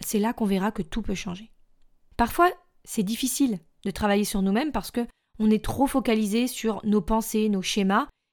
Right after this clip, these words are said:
Ça nous paraît être des circonstances, des faits avérés. Et c'est là où le travail d'une personne extérieure peut également vous aider.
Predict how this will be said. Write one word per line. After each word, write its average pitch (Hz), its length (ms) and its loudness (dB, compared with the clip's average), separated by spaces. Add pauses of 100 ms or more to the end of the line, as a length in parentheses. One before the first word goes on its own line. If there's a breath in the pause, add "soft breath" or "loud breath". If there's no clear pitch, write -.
(340)
Ça - 160 -2
nous 196 120 4
paraît 214 300 2
être 208 180 2
des 180 80 -4
circonstances, 214 640 -2
des 170 100 -2
faits 208 220 0
avérés. 185 340 0 (840)
Et 233 200 0 (540 soft breath)
c'est - 260 4
là 226 280 2 (180)
où 226 100 2
le 202 160 4
travail 233 480 4
d'une 170 200 0
personne 202 360 0
extérieure 190 600 -2
peut - 200 0
également 202 380 4
vous 202 200 -4
aider. 170 200 -6